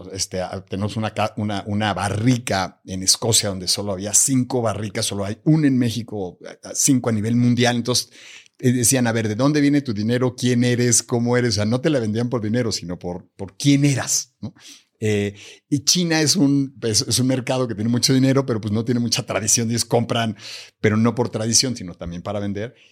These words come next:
Y ese es uno de los mercados secundarios que ya vas a las auctions, a las ofertas, y es donde realmente se hacen, se, se, se, se hacen, se hacen estos dineros. Tú fuiste a la de Rich, eh, hace un par de años se, salió The Red Collection,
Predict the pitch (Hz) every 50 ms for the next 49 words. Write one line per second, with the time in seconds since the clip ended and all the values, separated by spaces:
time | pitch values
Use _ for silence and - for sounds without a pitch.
0 | _ _ - 131 135 147 143 131 - - - 139 135 135 131 117 104 104 - -
1 | 117 120 120 - - - - 113 107 104 110 107 107 110 117 127 - - - 101
2 | 92 87 104 110 - - 104 104 101 - 104 95 92 90 - - - - 92 -
3 | - - - - - - 87 - - - 120 104 - 135 - - - 165 196 190
4 | - - - - - - - _ - 113 113 101 107 110 107 101 101 98 101 98
5 | 101 98 98 98 95 92 101 92 - 95 87 - - - 92 87 85 80 - _
6 | _ - - - 92 - - - - 101 - - - 110 110 - - - 104 -
7 | - 113 107 98 92 90 87 - - - 110 98 - 113 101 98 107 110 90 98
8 | 101 98 107 113 120 135 131 - - 120 104 123 123 113 - 117 98 95 92 92
9 | 92 95 110 127 135 - - - - - - - - - 107 101 101 98 98 95
10 | 98 - - 110 104 98 92 92 92 98 101 98 104 101 101 101 101 101 107 110
11 | 101 - - 104 - - - - 101 98 101 104 107 98 98 90 87 87 104 104
12 | 98 - - - 110 98 98 98 - - - 104 92 90